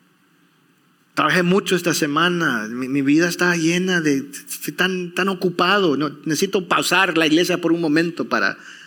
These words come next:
recuperar mis fuerzas". Uno puede poner su alarma el, el lunes en la mañana,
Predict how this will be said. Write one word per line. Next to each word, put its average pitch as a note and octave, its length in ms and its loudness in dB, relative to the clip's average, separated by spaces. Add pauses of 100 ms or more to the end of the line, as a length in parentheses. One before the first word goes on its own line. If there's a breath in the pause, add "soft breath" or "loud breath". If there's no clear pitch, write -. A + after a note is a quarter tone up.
recuperar D3 540 0
mis C#3 240 -6
fuerzas". - 680 -6 (2750 soft breath)
Uno D3 200 0
puede D#3+ 180 4
poner D#3 300 0
su E3 120 0
alarma D3+ 380 2
el, B2+ 640 -4 (760)
el B2+ 220 2
lunes E3 320 2
en D3 80 2
la C3+ 80 2
mañana, D#3+ 680 0